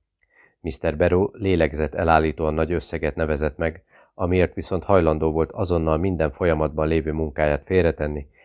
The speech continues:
és átmenni Brooklynba. De amikor a két férfiú másnap a vizsgálati fogdából Manhattanbe tartott, a New York-i gyászos tekintettel nézett új ügyfelére. Persze a lelke mélyén annyira azért nem volt szomorú.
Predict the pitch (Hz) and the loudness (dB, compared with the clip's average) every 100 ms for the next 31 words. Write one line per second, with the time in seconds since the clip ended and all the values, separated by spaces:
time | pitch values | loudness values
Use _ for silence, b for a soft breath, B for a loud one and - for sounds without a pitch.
0 | b - 78 95 92 - 73 67 76 69 | b -12 -2 2 2 0 -4 -2 -4 -4
1 | 73 67 71 - _ _ _ _ _ _ | -6 -6 -8 -12 _ _ _ _ _ _
2 | _ _ - 85 82 82 78 - 90 - | _ _ -2 0 0 0 0 0 -2 0
3 | 85 78 87 80 82 82 80 80 85 92 | -4 -2 -2 0 0 0 -6 -4 -4 0
4 | 87 76 82 78 90 80 73 76 76 90 | 2 2 -2 -6 -4 0 0 2 0 2
5 | 80 78 - 78 71 87 85 82 78 _ | 0 -2 -6 -4 -2 -2 -2 -4 -8 _
6 | _ b b b - 90 95 90 85 80 | _ b b b -6 0 2 4 4 2
7 | 98 90 90 82 92 - 92 95 80 82 | -6 0 2 2 -4 -6 -6 -4 -4 -4
8 | - 80 82 82 82 - - 92 - 85 | -2 -2 0 0 -2 -4 -4 -6 -4 -10
9 | - 78 73 76 80 _ _ _ _ _ | -6 -6 -4 -6 -12 _ _ _ _ _
10 | b b b 98 87 101 95 95 - 85 | b b b -4 0 4 6 6 4 0
11 | 87 87 - 95 92 87 82 87 - 69 | 2 2 0 0 2 2 2 0 -2 -2
12 | 69 64 76 69 69 69 | -2 -4 -6 -6 -6 -8